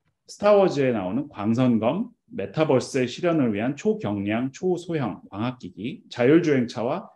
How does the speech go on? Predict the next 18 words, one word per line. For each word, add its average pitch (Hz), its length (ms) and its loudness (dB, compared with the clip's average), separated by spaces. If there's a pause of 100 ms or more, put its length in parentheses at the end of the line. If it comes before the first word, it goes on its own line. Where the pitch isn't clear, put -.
(120)
휴머노이드 208 520 2
로봇의 107 460 -2
눈 147 240 0
역할을 110 420 -4
하게 101 200 -8
될 156 360 -4
라이다, 107 460 -4 (600)
음파 160 400 0
메타물질 139 580 0
개발 95 320 -4
같은 113 240 -4
분야로 98 380 -6
확장할 156 540 -4
수 - 140 -14
있을 92 220 -14
것으로 131 380 -10
전망하고 87 500 -10
있습니다. 90 420 -16